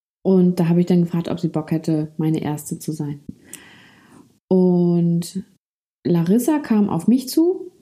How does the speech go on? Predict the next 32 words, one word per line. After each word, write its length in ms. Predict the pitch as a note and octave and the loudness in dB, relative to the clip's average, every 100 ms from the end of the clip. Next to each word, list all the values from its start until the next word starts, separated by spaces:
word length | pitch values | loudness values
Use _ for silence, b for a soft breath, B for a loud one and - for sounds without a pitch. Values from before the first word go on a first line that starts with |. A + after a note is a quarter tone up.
| - - _ | -12 -12 _
Die 200 | - G#3 | 2 2
hat, 360 | G3+ F#3+ G3 - | 4 0 -4 -4
äh, 340 | F#3 F#3 F3+ | 0 2 0
gesagt, 440 | F3+ F3+ F3+ E3+ - | 0 0 2 0 -4
„Ach, 200 | F3+ F3 - - | -4 -4 -2 2
cool, 280 | B3 D4 | 2 4
okay, 260 | G3 F#3+ G#3+ | 0 2 2
ja, 160 | G#3 F#3+ | 4 2
der 140 | E3+ | 0
Podcast, 680 | E3+ G3+ G3+ G#3+ G#3 G#3 - | 0 -4 -2 0 0 -2 -8
ähm, 400 | - F#3+ F#3 F3+ F3+ | -2 2 2 2 0
ich 220 | F3 - _ _ - | -4 -6 _ _ 0
glaube, 520 | E3+ F#3 G3 G3+ G3 | 2 2 2 2 2
dass 200 | F3+ F3 | 0 0
meine 240 | E3+ E3+ | 0 0
Geschichte 380 | E3+ E3+ E3 - | 0 -2 -4 -4
auch 120 | E3+ | -6
voll 180 | - G3 | -2 0
gut 180 | F#3+ F#3 | 2 2
da 100 | F#3+ | 0
reinpassen 540 | F#3+ F#3+ G#3 G3+ G3 | 0 0 0 0 2
würde.“ 380 | F#3+ G3 C4 - b b b b | 2 2 0 -4 b b b b
Haben 120 | E3 | 0
wir 60 | E3 | 0
uns 140 | B2 | 0
getroffen 540 | - E3 F3 F#3 A3 G#3 | -2 -2 -2 2 4 4
und 80 | F3+ | 4
dann 100 | E3+ | 2
dachte 220 | E3 E3 | 0 0
ich, 100 | D#3 | 2
„Ja, 320 | G#3 G#3+ - _ _ _ _ | 0 0 -10 _ _ _ _
krass, 360 | - A3 G#3+ - | -2 -2 -2 -12